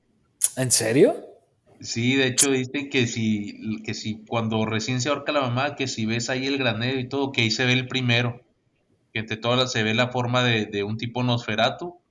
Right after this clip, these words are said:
Speaker 2: entre la oscuridad, no sé, no lo he hecho, la verdad ya me expiró la renta.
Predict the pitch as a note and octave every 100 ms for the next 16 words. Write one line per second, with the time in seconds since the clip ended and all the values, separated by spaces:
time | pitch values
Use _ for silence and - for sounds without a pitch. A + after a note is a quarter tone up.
0 | _ _ _ G#2+ G#2 G#2 - G#2+ A2+ C3
1 | C3 A#2 B2 B2 B2 A#2+ B2 C#3 C3 G2+
2 | G2+ A2+ A#2 A#2 A2+ A#2+ - G#2+ G2+ G#2+
3 | A2+ A2 B2 B2+